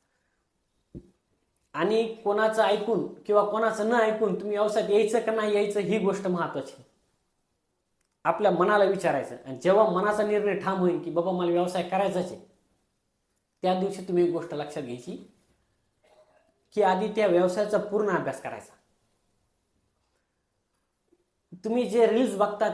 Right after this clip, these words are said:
किंवा व्हिडिओ बघतात याच्यात फक्त व्यवसायाच्या उरली प्रत दाखवल्या जाते, पण व्यवसायाच्या मागे काय हे केव्हा कळतं? जेव्हा तुम्ही व्यवसायात उडी खाता. आणि जे मागचं जे वास्तविक आहे हे खूप भयानक आहे,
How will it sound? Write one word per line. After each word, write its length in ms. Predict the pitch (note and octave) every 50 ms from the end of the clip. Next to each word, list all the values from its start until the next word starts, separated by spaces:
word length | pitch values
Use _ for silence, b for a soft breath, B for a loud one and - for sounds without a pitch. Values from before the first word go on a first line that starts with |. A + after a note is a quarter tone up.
| -
किंवा 140 | A3+ A3 G3
व्हिडिओ 260 | E3 E3+ F#3+ A3+ A3+
बघतात 580 | G3 - - - - C#3 - - - - _ F3+
याच्यात 260 | G#3 A3 A#3+ B3+ - - F#3+
फक्त 220 | G#3 - - -
व्यवसायाच्या 640 | A#3 G#3+ G#3+ A3 A3+ A3 - B3+ A#3+ A3+ A#3 A#3 A3
उरली 480 | G#3+ G3 F#3+ G3 A3+ B3 B3 C4+ C#4
प्रत 200 | C4+ - B3+ A3
दाखवल्या 420 | G3 F3+ G3+ F#3 - - F#3 E3 B2
जाते, 260 | C3+ B2+ - - - - - _ _ _ _ _ _ _ _ _ _ _ _ _ _ _ _ _ _ _ _ _ _ _ _ _ -
पण 120 | G#3 G3
व्यवसायाच्या 520 | G3 G3+ G#3+ A3 A3 A#3+ A#3+ A3 A3 G3+ F#3
मागे 440 | F3 E3+ F3+ F#3+ G3+ - G3+ A#3 A3
काय 280 | - G3 F3+ D3 B2 - - - _ _ _ _ _ _ _ _ _ _ _ _ _ _ _ _
हे 100 | G3 G3 G3 G3
केव्हा 260 | G#3 G#3 G#3+ A3+ A3 A3
कळतं? 240 | A3 G#3 G#3 A3 G#3+
जेव्हा 260 | - F3+ F#3 G3 G3
तुम्ही 240 | F#3+ G3+ G3 F#3 F3
व्यवसायात 320 | F3 E3+ F3 F#3 F3 -
उडी 160 | E3+ F3 E3 - -
खाता. 200 | A2+ - - - - _ _ _ _ _ _ _ _ _ _ _ _ _ _ _ _ _ _ _ _ -
आणि 200 | C#3 E3 F#3+ G3 F3+
जे 120 | G#3 G3
मागचं 460 | F#3 F3 F3 F#3 G3 - - - A#3
जे 160 | A3 G3+ A3 G3+
वास्तविक 540 | F#3+ G#3 G#3 G#3 - A3+ A3+ A3+ A3+ -
आहे 180 | E3 F3+ E3 - - - - - _ _ _ _ _ _ _ _ _ -
हे 120 | G3+ -
खूप 120 | - A3+ G3+
भयानक 420 | D3+ D#3+ E3 E3+ E3+ E3+ - -
आहे, 140 | B2 A2 A2